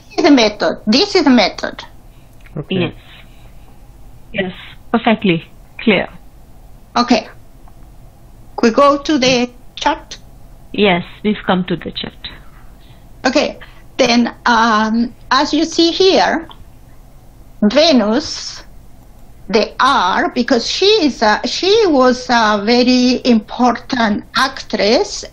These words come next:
Speaker 1: in, uh, United States at some moment. She was completely different than the other kind of act-, actress.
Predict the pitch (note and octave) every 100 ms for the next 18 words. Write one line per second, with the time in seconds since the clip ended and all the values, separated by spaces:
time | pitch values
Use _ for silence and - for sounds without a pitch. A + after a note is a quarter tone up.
0 | - A3+ A3+ G#3+ G#3+ G#3+ G#3 G3 F#3+ -
1 | - - - - G#3+ G#3+ B3 B3 - -
2 | C#4+ A#3 A#3+ - - G#3+ G3 - G#3+ G#3+
3 | G#3 A#3+ B3 F3 F#3+ D4 - - - -
4 | C#4 D4+ D#4 C#4+ C#4 C#4 F4 G4 D4 C#4
5 | G#3+ D4 D#4+ C4 F#3+ E3 G3 E4 - -
6 | - - G#3 C4 A3+ A3 - A#3+ A#3 B3+
7 | C4+ C#4 - C4 B3 G#3+ - A3+ G3+ -
8 | - - - B3 - G3+ G#3 D#4+